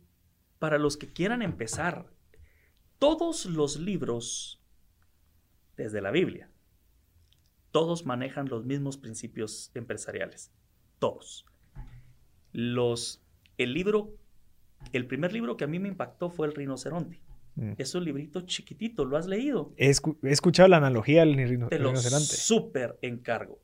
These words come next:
Speaker 1: Es un librito que se llama El Rinoceronte, de color rojo. Scott Alexander se llama el autor. Y es un librito como de cincuenta páginas. Contiene una sabiduría increíble y práctica. Para los que quieran,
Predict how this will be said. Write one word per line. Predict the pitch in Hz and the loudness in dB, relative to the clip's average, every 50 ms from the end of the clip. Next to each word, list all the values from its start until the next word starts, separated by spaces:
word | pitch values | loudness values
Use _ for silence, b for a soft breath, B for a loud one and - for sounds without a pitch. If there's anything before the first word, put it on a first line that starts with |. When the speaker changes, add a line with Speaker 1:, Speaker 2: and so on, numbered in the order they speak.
| _ _ | _ _
Speaker 1:
Es | - 135 143 143 - | 0 0 0 0 -2
un | 185 175 175 | -2 -2 0
librito | 165 165 160 160 170 170 170 170 | 0 2 2 0 0 -2 -4 -6
que | 151 135 | -2 0
se | 139 | 2
llama | 143 147 165 | 2 2 2
El | 170 165 | -2 -4
Rinoceronte, | 147 135 131 120 123 127 143 196 226 220 - 180 | -4 -6 -6 -4 -2 -2 0 -2 -2 -2 -4 -6
de | - | -4
color | - 135 135 143 143 | -2 0 0 0 2
rojo. | 156 185 202 196 - 175 160 | 2 0 0 0 -2 -2 -2
Scott | - - - - 165 165 165 - - - - | -2 -4 -4 -2 0 0 0 -2 -8 -8 -2
Alexander | - 135 131 123 123 123 - - 180 175 170 147 143 131 | -2 0 0 -2 -4 -6 -6 -4 -2 -2 -2 -2 -4 -4
se | 117 - 123 | -4 -4 -2
llama | 120 120 131 143 143 | -2 -2 -2 -2 -2
el | 139 | -2
autor. | 127 120 117 - 160 185 185 b b b b b b b b b b b b b b _ | -2 -4 -4 -6 -6 -6 -6 b b b b b b b b b b b b b b _
Y | 131 131 131 127 123 123 127 127 - | -6 -4 -2 -2 -2 -4 -6 -8 -8
es | 139 135 - | -8 -6 -4
un | 202 196 202 | -4 -4 -2
librito | 180 165 156 151 160 190 185 - 285 277 262 226 - - - | 0 0 0 0 -2 -2 -2 -2 -2 -2 -2 -4 -6 -10 -10
como | - 143 131 123 120 | -8 -8 -6 -4 -4
de | 117 113 | -6 -6
cincuenta | 113 - - - - - 131 120 - 143 139 139 147 - | -8 -12 -16 -14 -12 -12 -12 -8 -6 -6 -6 -6 -8 -8
páginas. | 160 156 147 135 110 104 110 - - - _ _ _ _ _ _ _ _ _ _ _ _ _ | -8 -8 -6 -6 -6 -8 -8 -10 -14 -18 _ _ _ _ _ _ _ _ _ _ _ _ _
Contiene | - - 123 123 123 - 151 160 180 | -8 -8 -6 -6 -4 -2 -2 0 0
una | 196 196 185 | 0 0 -2
sabiduría | 175 - 139 127 120 120 120 120 147 156 160 - - - | -2 -2 -2 -2 -2 -2 -2 0 0 -2 -2 -4 -4 -2
increíble | - 151 143 120 - 117 117 127 131 110 101 92 101 - _ _ _ _ _ _ _ _ _ _ | 0 0 0 0 0 -2 0 0 0 -2 -4 -8 -12 -16 _ _ _ _ _ _ _ _ _ _
y | - 117 | -12 -12
práctica. | - - - 110 - - - - - - - - _ _ _ _ _ _ _ _ _ _ _ _ _ _ _ _ _ _ _ _ | -2 0 0 0 0 -4 -12 -20 -20 -20 -20 -20 _ _ _ _ _ _ _ _ _ _ _ _ _ _ _ _ _ _ _ _
Para | - 135 135 131 | -4 -2 -2 0
los | 135 139 135 - | 0 -2 -2 -4
que | - - - | -8 -16 -20
quieran, | _ - 185 196 202 208 226 226 220 214 214 | _ -6 0 2 4 4 4 4 4 0 -4